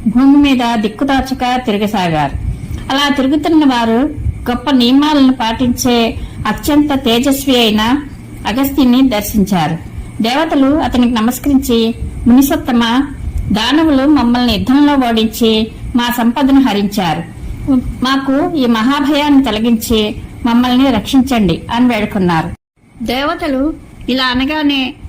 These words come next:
తేజస్వి అయిన అగస్త్య మహర్షికి దైత్యులపై చాలా కోపం వచ్చింది. ప్రళయ కాలాగ్నిలా మండిపడ్డాడు.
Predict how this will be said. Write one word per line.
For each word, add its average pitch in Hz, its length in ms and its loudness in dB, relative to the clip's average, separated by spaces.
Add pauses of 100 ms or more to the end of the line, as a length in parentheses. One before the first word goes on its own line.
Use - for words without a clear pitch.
(140)
తేజస్వి 302 480 -4
అయిన 247 260 -2
అగస్త్య 262 520 -6
మహర్షికి 247 760 -2 (340)
దైత్యులపై 269 640 -4
చాలా 254 340 -4
కోపం 247 380 -6
వచ్చింది. 165 460 -4 (760)
ప్రళయ 285 300 -2
కాలాగ్నిలా 277 840 -2
మండిపడ్డాడు. 220 800 -4